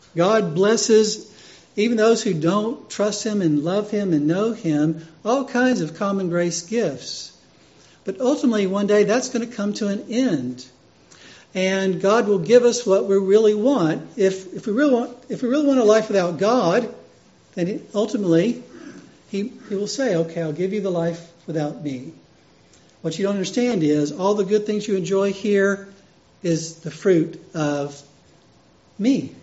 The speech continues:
So to take God away is to take all the good away. These things are just things that point to God. They're just, uh, just imperfect reflections of His goodness and His kindness and His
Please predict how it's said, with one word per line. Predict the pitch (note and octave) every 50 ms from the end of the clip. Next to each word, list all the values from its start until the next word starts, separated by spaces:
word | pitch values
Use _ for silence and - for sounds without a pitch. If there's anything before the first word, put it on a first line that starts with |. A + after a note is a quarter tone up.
| - _ _ _ _ _ _ _ _ _ _ _ _ _ _ _ _ _ _ _ -
So | - - G3+ F#3+ F3 F3
to | F3 -
take | - - B3+ B3 G#3+ F#3+
God | F3 G#3 A3+ B3 B3+ A#3+
away | F#3 D#3+ D#3+ E3+
is | F3 E3+
to | - F3+
take | - G3+ G3 F#3+ - - - G#3+
all | G#3 G#3 G#3+ A3
the | G3+ G#3
good | G3 - A#3+ B3+ C#4 C4+
away. | G#3+ E3+ D#3 C#3 B2 - D3+ D#3+ - - - _ _ _ _ _ _ _ _ _ _ _ _ _ _ -
These | F3 F#3+ A3+ B3+ B3 -
things | - B3 B3 A#3 A3+
are | F#3+
just | D#3+ D#3 G3+ G#3 G#3+ - - - - - - - - - - - - -
things | G#3+ G#3+ A3 G#3+ -
that | G3+ G3 - -
point | - A#3 A3+ A#3 A#3 A#3 - -
to | - B3
God. | G3 - - A#3+ B3+ C#4 C#4 G#3+ D3+ C3+ C3 D3+ D#3 E3 -
They're | E3+ F3+ F#3
just, | D#3+ G3 A3 A3 G#3+ - - G#3+ G3+ - - - - - - - - - -
uh, | F3+ E3+ E3+ G#3 C4 F4 - - - _ _ _ _ _ _ -
just | G#3 F3+ - - -
imperfect | A#3+ A#3 B3 - - - B3+ C4 B3+ B3+ A#3 G#3+ -
reflections | - F#3 F3 - - A#3 A#3 A#3 A#3 - - E3+ D#3 D3
of | E3 E3 E3
His | - - C4 B3+ - -
goodness | - F#3+ F#3 F3 E3+ E3 D#3+ D3+ C#3+ - -
and | D#3 D#3+
His | F#3+ G#3 G#3 - - -
kindness | - G3+ G3 G3 F#3 F3 E3 E3+ F3
and | F3 F#3
His | G3+ G#3 G#3 G#3 G#3 - -